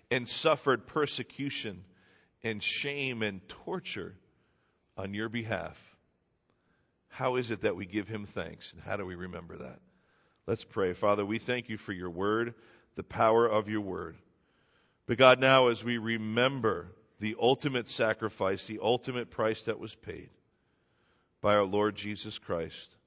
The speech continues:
on that cross, Father God, help us to, to truly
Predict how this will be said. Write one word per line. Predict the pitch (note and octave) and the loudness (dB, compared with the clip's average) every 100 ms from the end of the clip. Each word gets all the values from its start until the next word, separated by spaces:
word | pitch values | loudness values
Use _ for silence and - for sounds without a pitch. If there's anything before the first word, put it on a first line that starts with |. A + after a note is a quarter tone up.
| _ _ _ _ _ - | _ _ _ _ _ -2
on | F#2+ G2 | 0 0
that | G2 - | -2 -4
cross, | - E2+ E2 | -4 -4 -4
Father | - G#2+ G#2+ G2 | -4 -2 -2 0
God, | G#2 G2 F2+ F2+ _ _ _ _ _ _ - | 0 0 -2 -6 _ _ _ _ _ _ -2
help | B2 C3 | 2 4
us | A#2+ F#2 - | 4 2 -2
to, | - G2 F2 F2+ - _ _ _ _ _ _ _ _ - | -8 -6 -6 -10 -18 _ _ _ _ _ _ _ _ -16
to | A#2 | -12
truly | - - E3 D#3+ G#2+ F#2 | -10 -4 0 0 0 -2